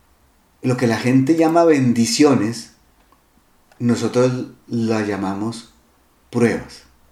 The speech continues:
Y lo que la gente llama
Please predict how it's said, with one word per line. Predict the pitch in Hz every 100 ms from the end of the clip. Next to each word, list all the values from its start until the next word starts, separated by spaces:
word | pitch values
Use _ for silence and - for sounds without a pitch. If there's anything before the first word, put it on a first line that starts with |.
| _ _ - _ _ _ _
Y | 127
lo | 120
que | 123
la | 120 110
gente | 131 139 135 151 147
llama | 139 123 104 98